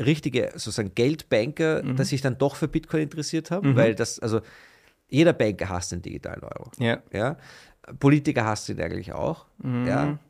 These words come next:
Speaker 1: Ähm, die einzigen, die ich kennengelernt habe, die den digitalen Euro gut finden, sind irgendwie Arbeiter in der Notenbank und müssen ihn gut finden.
Speaker 2: Ja, klar.
Speaker 1: Ähm,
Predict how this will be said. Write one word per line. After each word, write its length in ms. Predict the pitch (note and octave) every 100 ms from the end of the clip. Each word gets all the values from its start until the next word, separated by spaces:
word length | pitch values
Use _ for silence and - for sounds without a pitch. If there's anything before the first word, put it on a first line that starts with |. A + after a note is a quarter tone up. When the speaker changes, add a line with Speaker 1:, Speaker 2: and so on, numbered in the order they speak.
| -
Speaker 1:
Ähm, 440 | F2+ A2+ A#2 A#2
die 100 | A2+ G#2
einzigen, 320 | C3+ D3+ C#3
die 60 |
ich 80 | C3
kennengelernt 520 | C3+ B2 C3 B2 A#2+
habe, 140 | B2+ -
die 80 | A2+
den 160 | A2+
digitalen 340 | A2 A2 G#2+ F#2
Euro 200 | F2 G#2+
gut 200 | B2+ B2+
finden, 320 | - B2+ -
sind 240 | A#2 A#2 A2
irgendwie 360 | A2+ A2 G2
Arbeiter 320 | F2+ G#2 G#2
in 80 | G#2
der 80 | G2
Notenbank 520 | F#2 F2+ - F2 F#2
und 120 | G#2+
müssen 280 | A2 A2 -
ihn 100 | F2+
gut 220 | C#2 G1+
finden. 360 | - - - - A#2
Speaker 2:
Ja, 120 | A#2+
klar. 360 | - - - - - - -
Speaker 1:
Ähm, 880 | C3 C3+ C3+ C3+ C3+ B2 A2+ F#2+